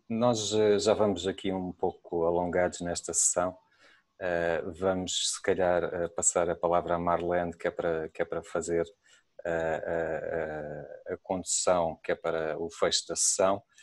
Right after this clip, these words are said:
Eh, de qualquer maneira, antes só de encerrarmos a sessão, eu gostaria de, eh, dizer que na, na página da Região de Turismo do Algarve, eh, nós temos a, a, a, a secção covid dezanove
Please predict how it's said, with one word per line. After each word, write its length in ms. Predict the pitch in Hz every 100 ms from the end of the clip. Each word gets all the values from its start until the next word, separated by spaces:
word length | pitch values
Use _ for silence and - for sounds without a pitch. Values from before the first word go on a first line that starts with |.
| - _ -
Eh, 180 | 92 90
de 100 | -
qualquer 280 | 110 -
maneira, 540 | 107 104 101 92 90 101
antes 220 | 104 -
só 140 | -
de 140 | 98 98
encerrarmos 480 | 92 - 95 92 87
a 80 | 92
sessão, 480 | - 98 95 101 -
eu 140 | 95
gostaria 480 | 87 - 98 95 92
de, 320 | 85 90 90 82 - - - _ -
eh, 140 | 87
dizer 400 | 87 90 92 85
que 180 | - 95
na, 400 | 90 90 90 87
na 160 | 90 92
página 460 | 107 104 95 92
da 120 | 92
Região 320 | 90 - 98 87
de 60 |
Turismo 380 | - 85 85 87
do 100 | 87
Algarve, 460 | 87 85 90 82 - - _ - _ -
eh, 240 | 87 85 -
nós 320 | 98 101 -
temos 460 | 101 95 85 90
a, 60 | 85
a, 920 | 85 82 - 87 82 80 87 - -
a, 20 |
a 40 | 87
secção 420 | - 98 - 92
covid 340 | - 92 95
dezanove 500 | 80 92 92 95 98